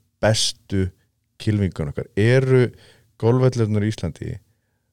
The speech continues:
og golfaðstæðurnar á Íslandi nægilega góða til þess að undirbúa ykkur fyrir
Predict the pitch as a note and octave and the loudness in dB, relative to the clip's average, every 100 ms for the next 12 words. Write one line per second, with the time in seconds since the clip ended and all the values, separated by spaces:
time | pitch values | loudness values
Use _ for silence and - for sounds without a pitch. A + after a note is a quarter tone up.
0 | _ F2 - A2+ A2+ A2+ - A#2+ C3+ - | _ -14 -4 0 0 0 0 0 0 0
1 | G#2 G2 F#2+ F#2 - C#2+ - - F#2+ _ | 0 2 -2 -2 -6 -10 -10 -14 -16 _
2 | _ _ _ - F#2 G#2+ B2 A#2 G2+ A2+ | _ _ _ -8 0 2 4 2 0 0
3 | B2+ A#2+ G#2+ G#2+ - A2+ C3+ - A#2 A#2 | 2 0 0 -2 -2 -2 -2 -4 -4 -2
4 | G#2 G#2 G2 A#2+ B2+ A#2 G#2+ G2+ | -2 -6 -6 0 0 2 -2 -2